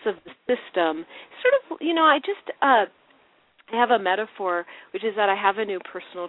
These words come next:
trainer, and she, um, she did this assessment for how, um, well-balanced my physicality is. Like, is there a side that's weaker or not as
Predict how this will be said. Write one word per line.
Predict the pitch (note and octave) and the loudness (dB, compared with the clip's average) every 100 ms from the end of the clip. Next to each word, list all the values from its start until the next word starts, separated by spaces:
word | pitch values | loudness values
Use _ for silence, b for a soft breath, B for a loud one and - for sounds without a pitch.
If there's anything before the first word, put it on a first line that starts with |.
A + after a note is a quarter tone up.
| - | -10
trainer, | F#3 F3+ F#3 D#3+ | -8 -4 -4 -4
and | D#3 D#3 - | -6 -8 -4
she, | F#3 F3 E3 B B B - | -4 -4 -6 B B B -2
um, | F3+ E3+ - - | 0 -2 -14 -16
she | G#3 | -4
did | E4 G4+ | -4 -2
this | G4 | -4
assessment | - A#3 - A#3+ B3+ - F3 D#3 - B B B - - | -4 -10 0 0 0 -6 -6 -6 -10 B B B -20 -4
for | G3+ G3 | 2 4
how, | F#3+ - A3 A3 A#3 B3 C4 - B B B _ | 4 0 2 6 6 4 2 -2 B B B _
um, | G3+ F#3+ F3 - | 0 0 -2 -6
well-balanced | F#3 G#3 G#3 F#3 F#3 A3 A3+ F3 - | 0 2 0 2 4 6 4 0 -8
my | F3+ F3 E3+ | -6 -6 -6
physicality | F3+ E3+ - B3 C#4 B3 D#3 - | -8 -10 -8 0 2 2 0 -10
is. | - - - - | -14 -20 -20 -4
Like, | F#3 F3 - | -2 -2 -2
is | G3+ A#3 B3+ | 0 0 0
there | C4+ | -2
a | B3 - | -2 -2
side | F#3 F3 F3 E3 | 2 4 2 -2
that's | D#3+ - F3 | -8 -10 -12
weaker | G#3 G3 G3+ F#3+ F3+ | -10 -6 -2 0 0
or | D#3+ D3+ - B B | 0 -4 -10 B B
not | F3+ F3 | 2 4
as | F3+ | 4